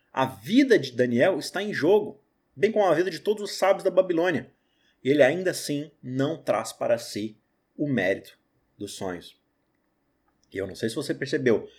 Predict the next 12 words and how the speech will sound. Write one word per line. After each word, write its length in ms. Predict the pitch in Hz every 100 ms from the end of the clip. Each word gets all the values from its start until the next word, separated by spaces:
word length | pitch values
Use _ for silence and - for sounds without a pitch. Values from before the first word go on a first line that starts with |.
| _ _ _
mas 120 | 104
ele 120 | 127 139
acabou 280 | 139 139
de 100 | 175
tirar 280 | - 165 160
o 60 | 160
pescoço 420 | 151 - 165 -
de 80 | 151
todo 380 | - 269 285 240
mundo 180 | 233
da 100 | 233
forca. 380 | 202 185 196 -